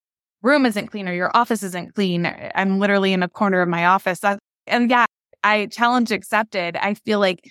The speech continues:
it makes it so much harder to have your brain clear 'cause every, it's, it's also full with responsibilities and, and to-dos that are unchecked.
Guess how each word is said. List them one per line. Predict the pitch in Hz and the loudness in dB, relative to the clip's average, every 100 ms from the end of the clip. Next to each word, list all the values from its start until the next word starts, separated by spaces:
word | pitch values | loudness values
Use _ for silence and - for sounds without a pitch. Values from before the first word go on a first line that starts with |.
| _ _ | _ _
it | 202 202 | -2 2
makes | 208 - | 0 -2
it | - | -8
so | - 208 | -2 0
much | 185 - | 0 0
harder | 208 196 190 180 | 2 2 2 0
to | 190 | -4
have | 175 185 175 175 | 0 2 0 0
your | 175 | -2
brain | 160 - 220 269 | -2 0 2 2
clear | - 190 165 160 | 2 2 2 0
'cause | - 185 165 160 - - | 2 2 0 -4 -8 -6
every, | 170 175 | -4 -4
it's, | - 180 - - _ _ _ - | -4 -6 -8 -20 _ _ _ -4
it's | 202 | 0
also | 185 202 208 185 | 0 0 0 -2
full | 180 170 | -2 0
with | 175 - _ - | 0 -2 _ -4
responsibilities | 202 - 196 190 185 180 175 175 | -2 0 0 0 0 0 0 -2
and, | 175 175 - | -2 -2 -2
and | 180 | -2
to-dos | 208 180 190 175 | 0 2 2 2
that | 180 | 2
are | 175 175 | 4 2
unchecked. | 170 170 180 156 _ | 0 -2 -2 -4 _